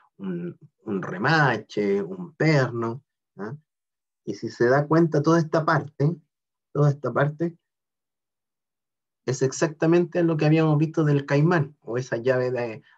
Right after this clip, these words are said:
ajustada, ¿ah? El Caimán tiene todo esto, ¿ah? Solamente que aquí,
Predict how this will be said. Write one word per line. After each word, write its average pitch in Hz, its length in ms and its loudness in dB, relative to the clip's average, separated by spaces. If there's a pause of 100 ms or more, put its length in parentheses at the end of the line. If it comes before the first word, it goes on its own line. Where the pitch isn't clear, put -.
ajustada, 135 720 -2 (280)
¿ah? 131 220 -16
El 117 240 -14
Caimán 139 420 -2
tiene 156 280 0
todo 170 160 0
esto, 156 120 -8 (680)
¿ah? 120 200 -10 (420)
Solamente 147 400 2
que 139 80 0
aquí, 170 480 2